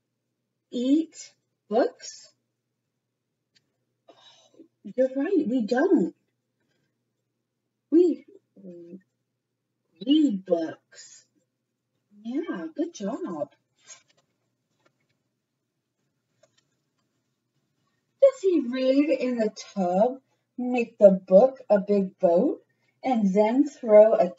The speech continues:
tantrum when it doesn't float? Oh my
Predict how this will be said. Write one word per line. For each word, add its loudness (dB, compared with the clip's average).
tantrum -2
when 0
it -6
doesn't 0
float? -4
Oh 0
my -2